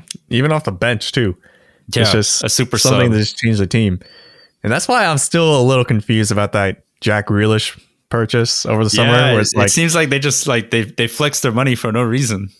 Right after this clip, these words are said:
Speaker 1: This is more of a luxury buy than, like,
Speaker 2: Kai
Speaker 1: Kai
Speaker 2: Havertz.
Speaker 1: Havertz <laughs> to, to Chelsea after they bought Hakim Ziyech. It's just like, why? I mean, now it kinda s-, it kinda makes sense, but that's unfortunate just due to, like, the injuries that are at Chelsea right now.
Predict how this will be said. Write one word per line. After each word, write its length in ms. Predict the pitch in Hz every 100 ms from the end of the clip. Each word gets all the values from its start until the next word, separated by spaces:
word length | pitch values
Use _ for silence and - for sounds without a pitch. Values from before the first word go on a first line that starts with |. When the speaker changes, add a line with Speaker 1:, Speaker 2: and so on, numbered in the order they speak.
| _ _ _ _ _
Speaker 1:
This 280 | 131 135 -
is 140 | 160
more 300 | 131 135 156
of 60 | 165
a 40 |
luxury 460 | 131 135 131 135 123
buy 380 | 101 101 110 107
than, 260 | 95 92 - _ _ _
like, 240 | 131 95 87
Speaker 2:
Kai 180 | 127 113
Speaker 1:
Kai 240 | 110 113
Speaker 2:
Havertz. 680 | 101 110 104 98 - - -
Speaker 1:
Havertz 0 |
<laughs> 100 | 135
to, 180 | 170 139
to 140 | 139
Chelsea 440 | 120 123 120 - 101
after 200 | 104 123
they 100 | 107
bought 260 | 107 101 - -
Hakim 300 | - 110 117
Ziyech. 380 | 101 101 92 85 - _ _ _ -
It's 120 | 107
just 180 | 113 -
like, 140 | 101
why? 360 | 92 113 101 85 - _ _ _ -
I 120 | 120
mean, 160 | 120
now 220 | 113 143 135
it 60 |
kinda 120 | 127 117
s-, 160 | - - _ -
it 200 | 131 117
kinda 140 | - 131
makes 220 | 110 101
sense, 460 | - 110 95 - - _ _ _ _ _ -
but 300 | 110 101 92
that's 260 | 104 -
unfortunate 360 | 131 123 117 107
just 140 | 101 -
due 80 |
to, 100 | 104
like, 240 | 92 92 -
the 100 | 98
injuries 600 | 104 98 92 87 90 -
that 120 | 107 92
are 80 |
at 180 | 92 90
Chelsea 300 | - 90 92
right 160 | 95 87
now. 300 | 92 92